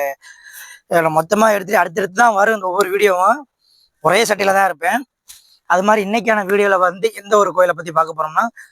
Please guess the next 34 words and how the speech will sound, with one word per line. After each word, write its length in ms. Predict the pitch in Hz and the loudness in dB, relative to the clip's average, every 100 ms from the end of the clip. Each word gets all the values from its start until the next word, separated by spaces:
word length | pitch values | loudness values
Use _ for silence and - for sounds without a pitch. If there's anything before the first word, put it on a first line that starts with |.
| _ _ | _ _
முயில்தான் 480 | 175 220 247 226 196 | 0 0 2 0 2
கிராமத்துல 460 | 175 175 175 160 156 | 0 0 -2 -4 -8
இருக்கிற 260 | 143 151 190 190 165 _ _ - | -6 -2 0 0 -4 _ _ -2
உலகம்மாள் 540 | 196 208 220 214 196 | 0 2 2 0 0
காளி, 200 | 180 180 202 | -2 -2 -4
குறும்ப 320 | - 196 196 170 | -4 0 0 2
காளி, 300 | 170 165 185 - _ _ _ _ 196 | 0 -2 -8 -18 _ _ _ _ -2
அந்த 240 | 175 175 | 0 2
ஆலயத்தை 300 | 170 190 175 | 2 0 -6
பத்தி 160 | 165 156 | -8 -2
தான் 180 | 175 165 | 0 0
பார்க்க 260 | 160 160 | -4 -4
போறோம். 200 | 165 202 247 _ _ _ _ _ _ - - - | -4 -4 -8 _ _ _ _ _ _ -10 -8 -4
பேர் 300 | 190 233 262 | 2 2 4
போன 180 | 240 247 | 0 0
கோயில், 280 | 202 196 170 - - _ _ _ 151 | 0 -2 -4 -8 -16 _ _ _ -2
அது 220 | 143 143 | 0 -2
கி-, 160 | 143 135 | -8 -6
கிடா 200 | 170 180 | 0 0
வெட்டும் 300 | 165 175 170 | -2 -6 -4
சரி, 180 | 175 175 165 160 160 | 0 0 0 -2 -2
திருவிழாவுக்கும் 480 | 180 180 175 170 175 | 0 2 2 -2 -4
சரி, 100 | 151 | -2
எல்லாத்துக்குமே 380 | 170 175 190 185 - | -2 -4 -8 -8 -2
பேர் 220 | 202 208 | 0 0
போன 220 | 185 196 165 | -2 -2 -2
கோயில். 280 | 175 170 233 - - _ | -2 -2 -8 -16 -20 _
அப்படி 240 | 147 175 175 | -8 -2 -2
ஒரு 100 | 165 | 0
கோயிலை 280 | 180 190 165 | 0 0 0
பத்தி 220 | 165 180 | -4 -2
தான் 180 | 190 - | -4 0
பார்க்க 300 | 160 180 165 | 0 0 -2
போறோம். 260 | 165 196 | 0 0